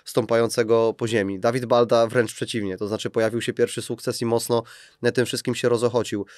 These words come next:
Co pojawiło się w twojej głowie, kiedy przeczytałeś różne nagłówki, różne tytuły wypowiedzi Dawida Baldy a propos,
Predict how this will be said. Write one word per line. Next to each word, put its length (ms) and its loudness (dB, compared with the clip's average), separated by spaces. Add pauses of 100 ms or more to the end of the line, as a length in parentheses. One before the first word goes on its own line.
(180)
Co 140 2
pojawiło 400 2
się 280 4
w 60 -16
twojej 320 4
głowie, 300 2
kiedy 240 -2
przeczytałeś 540 0
różne 280 0
nagłówki, 580 -2
różne 260 -4
tytuły 560 -2
wypowiedzi 480 -4
Dawida 300 -4
Baldy 340 0
a 60 -6
propos, 400 -2